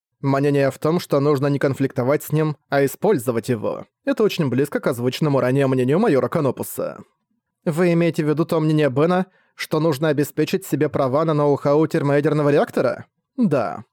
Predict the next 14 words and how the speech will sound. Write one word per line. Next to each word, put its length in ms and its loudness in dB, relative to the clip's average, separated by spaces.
Использовать 720 0
ноу-хау 480 2
магического 600 -2
термоядерного 680 2
реактора 420 0
для 180 2
экономики, 680 -2
а 120 0
для 160 2
военных 340 2
целей 300 2
распределить 500 -2
сдерживающую 760 0
силу. 480 -4